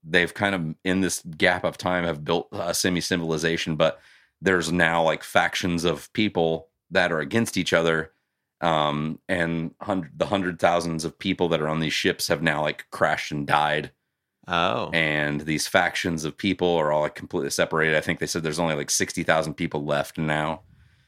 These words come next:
Speaker 1: And, uh, they're all, like, savages against each other. And they can't get out past the storm that's, like, all around their area and shit. So it's just a weird, crazy mess. But the gameplay mechanics of it are very reminiscent of, like, Gears of War to me. It's a lot of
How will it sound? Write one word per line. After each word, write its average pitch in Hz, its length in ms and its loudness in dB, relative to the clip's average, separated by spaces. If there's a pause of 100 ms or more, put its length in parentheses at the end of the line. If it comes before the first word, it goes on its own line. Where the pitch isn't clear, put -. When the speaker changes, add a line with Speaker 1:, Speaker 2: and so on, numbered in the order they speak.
(300)
Speaker 1:
And, 78 640 -2
uh, 76 400 0
they're 82 260 2
all, 76 200 2
like, 73 340 -2
savages 78 680 2
against 80 340 -2
each 78 160 -4
other. 73 300 2
And 73 180 -2
they 85 80 2
can't 90 260 -2
get 92 120 2
out 82 260 0
past 80 300 0
the 80 80 -8
storm 80 440 0
that's, 78 180 -2
like, 78 120 -6
all 80 200 2
around 80 240 0
their 73 160 2
area 71 440 0
and 73 140 -2
shit. 76 380 -2
So - 180 -2
it's 73 140 -4
just - 280 -4 (540)
a 98 60 4
weird, 92 320 4
crazy 82 340 0
mess. 76 340 0
But - 220 -2
the 90 80 -2
gameplay 85 680 0
mechanics 76 500 -6
of 73 120 -2
it 73 160 -2
are 78 160 2
very 82 340 2
reminiscent 78 560 -2
of, 73 100 -6
like, 73 180 -6
Gears 76 200 -2
of 73 120 -4
War 76 160 0
to 76 80 -2
me. 73 100 -4
It's 71 120 -6
a 85 40 0
lot 78 200 2
of 76 140 -4